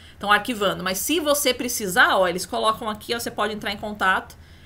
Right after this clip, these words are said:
Eles te fornecem, isso é, isso é gratuito, tá? Informação meteorológica, via de regra, é gratuito. E quem não faz gratuito, digamos assim, tá agindo ilegalmente,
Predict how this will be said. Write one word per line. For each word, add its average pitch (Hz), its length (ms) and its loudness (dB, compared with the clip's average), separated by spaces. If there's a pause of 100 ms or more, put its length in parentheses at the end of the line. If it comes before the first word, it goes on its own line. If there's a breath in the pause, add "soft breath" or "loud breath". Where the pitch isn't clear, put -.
(160 loud breath)
Eles 208 220 -2
te 226 60 -6
fornecem, 220 680 0
isso 240 240 -2
é, 233 680 4
isso - 160 -4
é 226 60 0
gratuito, 214 680 -2 (500)
tá? 180 300 -6 (1080)
Informação 180 340 -6
meteorológica, 185 720 0
via 190 160 0
de 190 100 -4
regra, 190 500 -2 (440 loud breath)
é 185 120 0
gratuito. 196 460 -2
E 208 60 -6
quem 240 200 0
não 262 160 -4
faz 226 280 2
gratuito, 233 840 -2
digamos 220 320 -6
assim, 214 340 -4
tá 226 120 -2
agindo 214 260 -2
ilegalmente, 220 840 -4